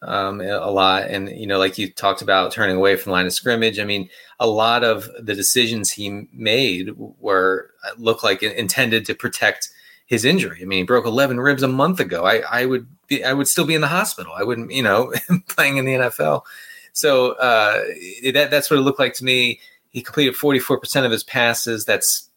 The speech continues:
roughly thirty percent lower than his, <laughs> you know, season rate.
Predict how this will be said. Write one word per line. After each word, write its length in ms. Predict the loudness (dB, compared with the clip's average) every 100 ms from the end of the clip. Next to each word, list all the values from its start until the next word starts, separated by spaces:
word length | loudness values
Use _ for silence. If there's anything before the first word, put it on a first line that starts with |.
| _
roughly 320 | 0 2 0 -2
thirty 400 | 0 0 2 0
percent 460 | -2 0 0 0
lower 340 | 2 4 4 2
than 160 | 0
his, 460 | -2 -2 0 -2 -4 -6
<laughs> 40 |
you 120 | -2 2
know, 120 | 2
season 560 | 4 2 2 0 -2 -8 -20 -20 -20 _
rate. 520 | -2 2 2 0 -4